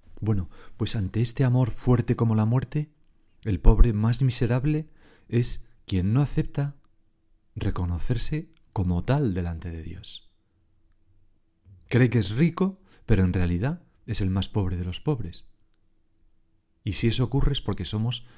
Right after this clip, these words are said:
esclavos del pecado, porque en realidad todos somos mendigos ante Dios, aunque a veces nuestra soberbia, nuestro egoísmo y autosuficiencia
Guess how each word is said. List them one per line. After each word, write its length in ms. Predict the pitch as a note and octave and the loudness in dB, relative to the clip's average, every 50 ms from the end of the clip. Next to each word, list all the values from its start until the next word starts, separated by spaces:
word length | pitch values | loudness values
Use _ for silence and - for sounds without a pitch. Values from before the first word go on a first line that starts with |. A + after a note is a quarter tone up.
| - - | -16 -8
esclavos 500 | - F#2+ - - - G2 G2+ A2 A2 G2 | -4 -4 -4 -2 0 0 0 0 0 -2
del 140 | G#2+ E2+ - | -4 -6 -6
pecado, 380 | - - - F2 D2 C#2 - _ - - _ - _ _ _ - | -8 -10 -10 -10 -10 -12 -14 _ -20 -20 _ -20 _ _ _ 0
porque 240 | - - - - G#2+ | 4 4 4 4 4
en 80 | G2 F2+ | 2 2
realidad 460 | G2 G2 F#2+ G2+ G2+ C3+ F3+ F3 - - - - - - | 4 2 4 4 4 4 2 2 0 -4 -18 -16 0 6
todos 240 | - D#3+ E3 D#3+ - | 8 8 8 8 4
somos 420 | - E3 D#3 D#3+ D3+ - - - - - - - | 2 2 2 2 0 -4 -6 -14 -20 -16 -8 -4
mendigos 640 | G2+ G2+ G2+ F#2+ G2 G2+ C3 C3+ C3 C#3 A#2+ - | -2 0 0 0 2 0 0 0 0 -2 -2 -2
ante 220 | A2 G#2 F#2 F#2+ F2+ | -2 -4 -4 -4 -6
Dios, 420 | E2+ E2 D#2+ D#2+ - - - - _ _ _ _ _ _ _ _ _ _ - | -6 -6 -8 -8 -8 -10 -10 -12 _ _ _ _ _ _ _ _ _ _ -6
aunque 240 | - G2+ F#2+ - F#2 | -4 -4 -2 0 0
a 20 | |
veces 420 | F#2 A2 - - C3+ C3 - - - - _ _ _ _ - | 0 0 2 2 0 0 -2 -10 -18 -20 _ _ _ _ -8
nuestra 300 | G#2+ F#2+ - - F#2 D#2+ | -6 -6 -4 -4 -4 -4
soberbia, 640 | - G2 F2+ G2+ G#2 G2 G#2 G#2 G2+ G2+ G#2 G#2 - - _ _ _ _ - | -2 -2 0 0 0 0 0 0 -2 -2 -4 -6 -10 -16 _ _ _ _ -8
nuestro 320 | G2 F2 - - F#2+ F#2 | -8 -8 -8 -6 -6 -4
egoísmo 420 | F2 F#2 F#2+ G2 G2 F#2+ F#2+ G2+ G2+ | -4 -2 -2 -2 -2 -2 -2 -2 -2
y 60 | G2+ | -2
autosuficiencia 960 | G2 F#2+ - G2 - - F#2+ G#2+ G2+ F#2 G#2 A2 G2+ G2 - A#2 A#2+ A#2+ | -4 -4 -6 -6 -6 -6 -6 -6 -6 -4 -4 -4 -4 -4 -4 -6 -6 -6